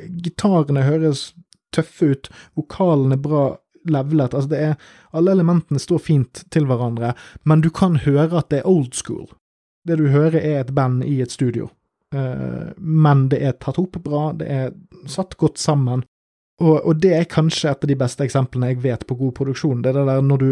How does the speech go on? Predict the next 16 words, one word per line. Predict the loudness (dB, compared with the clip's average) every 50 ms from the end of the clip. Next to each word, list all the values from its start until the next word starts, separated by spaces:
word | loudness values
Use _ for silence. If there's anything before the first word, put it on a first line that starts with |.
| 0 0 0
når | 0 2 4
du | 4
hører | 2 2 2 0
at | -2 -2 -2
her | -2 -2 0 0 0
har | 0 0
man | 0 0 -2 -2 -2
vært | -4 -6 -8 -12 -14 _ -14
akkurat | -14 -14 _ 0 0 0 0 0 -4 -6 -10 -14
flink | -4 0 0 0 0 -2 -2 -2
nok. | -2 -2 -2 _ _ _ -18 -18 -18 _ _ _ _ _ _ _ _
Altså, | 0 2 4 4
musikken | 4 6 4 2 0 2 -2 0 2
er | 2 0
så | 2 2 2
god | 0 2 -2 -2 -2 -2 -4